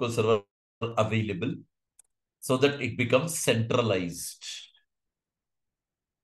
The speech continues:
It becomes centralized, centralized.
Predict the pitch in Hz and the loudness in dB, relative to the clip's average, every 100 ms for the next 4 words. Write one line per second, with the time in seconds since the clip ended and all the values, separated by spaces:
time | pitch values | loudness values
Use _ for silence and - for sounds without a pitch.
0 | _ _ _ _ _ _ _ _ _ 110 | _ _ _ _ _ _ _ _ _ -10
1 | 110 117 151 262 - - - 113 110 123 | -4 0 0 0 -8 -16 -6 -4 -2 -2
2 | 107 90 - 101 90 95 85 - | -2 -4 -10 -10 -8 -6 -8 -10